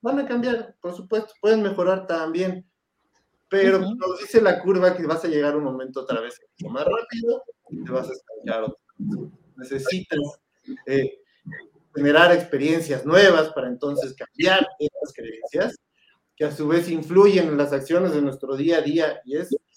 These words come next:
Speaker 1: no solo en la organización, sino también en casa, ¿no? Y estas acciones nos dan los resultados que tenemos hoy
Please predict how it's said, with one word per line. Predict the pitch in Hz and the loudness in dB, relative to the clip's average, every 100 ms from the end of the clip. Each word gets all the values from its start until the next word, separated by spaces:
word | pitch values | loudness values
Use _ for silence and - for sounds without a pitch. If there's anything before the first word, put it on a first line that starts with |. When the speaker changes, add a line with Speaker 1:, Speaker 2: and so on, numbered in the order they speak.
| _ - | _ -12
Speaker 1:
no | 165 | -4
solo | 202 233 | 2 4
en | 202 | 4
la | 165 | 2
organización, | 139 127 120 - - - - | 2 -2 -6 -14 -8 -4 -6
sino | - 147 _ | -8 -16 _
también | 127 123 160 180 185 - _ _ | -12 -4 -4 -4 -8 -16 _ _
en | 127 117 | -16 -8
casa, | 143 202 180 143 - _ _ _ | 0 0 0 -4 -12 _ _ _
¿no? | 117 170 214 - _ - - _ - | -10 -8 -8 -14 _ -10 -10 _ -10
Y | 156 | -6
estas | 175 185 | -4 -2
acciones | 151 147 156 165 139 | -2 -2 -2 -2 -4
nos | 131 | -2
dan | 143 147 | 0 0
los | 147 | -2
resultados | 135 120 117 110 127 131 127 | -4 -10 -12 -10 -4 -4 -6
que | 120 - | -10 -14
tenemos | 107 117 117 110 | -12 -10 -10 -8
hoy | 113 | -6